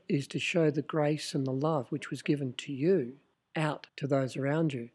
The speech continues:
'cause you really start to experience it when you give that love away. And you may not get it back, but that's okay.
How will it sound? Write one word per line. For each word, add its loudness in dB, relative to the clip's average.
'cause -8
you -2
really 6
start -2
to -6
experience 0
it -6
when -4
you -4
give 4
that -4
love 0
away. -2
And 6
you 10
may 8
not 6
get 8
it -2
back, 0
but 10
that's 8
okay. 0